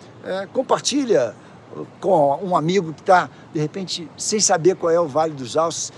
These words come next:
e essa história pode fazer com que ele fale, "Cara, eu tenho que buscar sonhar e achar o meu Vale dos Alces." Dá um like, se você ainda não é inscrito no canal,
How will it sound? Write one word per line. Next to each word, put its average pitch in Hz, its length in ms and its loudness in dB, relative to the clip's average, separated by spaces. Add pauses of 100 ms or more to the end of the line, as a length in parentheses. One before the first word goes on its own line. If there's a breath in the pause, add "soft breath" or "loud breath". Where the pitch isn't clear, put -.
(120)
e 165 120 6
essa 175 160 2
história 165 400 0
pode 160 360 -2
fazer 147 300 -4
com 170 140 -10
que 143 280 -4
ele 170 300 0 (200 loud breath)
fale, 147 160 -12
"Cara, 135 360 -6
eu 151 100 -6
tenho 165 280 -10
que 170 160 -16 (140)
buscar 165 400 -4
sonhar 151 500 -6
e 160 80 -4
achar 139 380 -8 (320 loud breath)
o 139 60 -8
meu 131 340 -2
Vale 123 320 -2
dos 110 240 -10
Alces." 90 340 -10 (260 loud breath)
Dá 233 140 6
um 202 100 0
like, 226 320 2
se - 120 -4
você 208 240 -4
ainda 202 180 -4
não 190 100 -4
é 202 80 0
inscrito 185 340 -8
no 185 100 -12
canal, 175 460 2